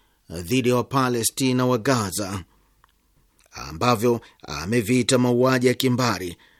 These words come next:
na ameunga mkono juhudi za haki za kimataifa katika kipindi cha miezi ishirini iliyopita na kutaka utawala haramu wa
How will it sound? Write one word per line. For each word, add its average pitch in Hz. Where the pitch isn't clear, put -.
na 64
ameunga 117
mkono 131
juhudi 120
za 117
haki 131
za 123
kimataifa 120
katika 120
kipindi 127
cha 123
miezi 120
ishirini 123
iliyopita 120
na 69
kutaka 120
utawala 120
haramu 123
wa 123